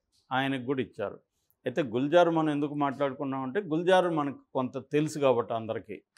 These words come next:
ఎందుకంటే ఆయన సినిమా ద్వారా దిల్సే పాటలో చెయ్యా చెయ్యి ఎంత పాపులర్ పాటో మనకు తెలుసు, ఏఆర్ రెహమాన్ది. ఆ పాట రాసింది కూడా ఈయనే. దా-, ఈయన సుఫీ, ఆ, సాంగ్, సాంగ్స్ నుంచి తీసుకున్నాడు దాన్ని. ఆ,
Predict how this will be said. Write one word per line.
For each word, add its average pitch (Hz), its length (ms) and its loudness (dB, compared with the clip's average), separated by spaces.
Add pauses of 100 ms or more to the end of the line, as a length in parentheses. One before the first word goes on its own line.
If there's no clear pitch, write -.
(340)
ఎందుకంటే 143 420 0
ఆయన 135 200 4
సినిమా 151 400 2
ద్వారా 113 460 2
దిల్సే 151 420 2
పాటలో 135 640 2 (420)
చెయ్యా 147 200 8
చెయ్యి 147 320 2
ఎంత 127 200 2
పాపులర్ 131 580 2
పాటో 123 260 2
మనకు 117 280 -6
తెలుసు, 113 480 -8 (300)
ఏఆర్ 123 220 2
రెహమాన్ది. 110 540 0 (520)
ఆ 123 140 6
పాట 151 320 6 (340)
రాసింది 135 380 2
కూడా 123 200 -2
ఈయనే. 107 200 -8 (200)
దా-, 127 320 -2
ఈయన 127 300 0
సుఫీ, 156 680 2 (220)
ఆ, 117 680 0 (140)
సాంగ్, 131 380 -4 (260)
సాంగ్స్ 143 500 -2
నుంచి 135 380 -6
తీసుకున్నాడు 123 520 -4
దాన్ని. 101 280 -8 (600)
ఆ, 110 240 -6